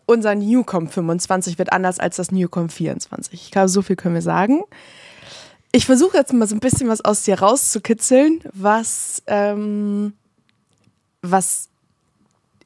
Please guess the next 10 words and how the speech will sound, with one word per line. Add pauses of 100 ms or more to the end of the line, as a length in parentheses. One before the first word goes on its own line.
(400)
die
Zuhörer
interessiert. (1000)
Ähm,
ich
versuche (200)
irgendwie
so
ein
bisschen